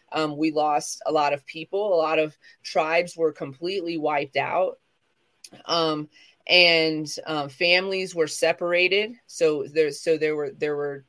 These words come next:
children sent to boarding schools and not returned to their families, or their families were completely separated, and they were assimilated into American culture.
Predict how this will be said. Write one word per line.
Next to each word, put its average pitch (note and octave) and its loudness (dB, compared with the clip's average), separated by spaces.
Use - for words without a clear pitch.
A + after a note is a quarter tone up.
children E3+ -2
sent E3 -8
to D#3+ -4
boarding D#3+ 0
schools E3 -4
and C#3 -10
not D3 -8
returned D3 -8
to C#3+ -8
their C3+ -6
families, E3+ -2
or D3 -4
their C#3 -6
families D3+ -6
were C#3+ -6
completely D#3 -6
separated, C#3+ -2
and E3+ 0
they E3+ 8
were D#3+ 6
assimilated F3 -2
into D#3 -6
American D3+ -4
culture. F#3 -6